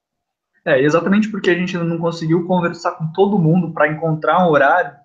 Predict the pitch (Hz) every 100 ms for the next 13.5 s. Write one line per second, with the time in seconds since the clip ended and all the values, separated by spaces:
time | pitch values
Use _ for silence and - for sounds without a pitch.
0 | _ 143 143 160 156 156 175 160 135 113
1 | 110 143 170 156 139 170 175 165 160 139
2 | 147 151 151 151 156 151 - 123 113 _
3 | 127 131 143 147 143 147 147 - 147 143
4 | 151 180 175 175 160 151 - - 135 143
5 | 165 160 - 127 123 139 - 123 127 127
6 | 113 120 139 143 - _ - 117 127 135
7 | 135 135 135 135 135 131 123 - 135 156
8 | 170 - _ _ _ _ _ 139 139 143
9 | 160 160 143 147 143 139 - 147 151 143
10 | 151 151 151 147 160 - 175 175 185 156
11 | 156 160 196 160 170 175 190 185 185 185
12 | - 131 156 - 156 156 156 151 147 160
13 | 156 151 160 156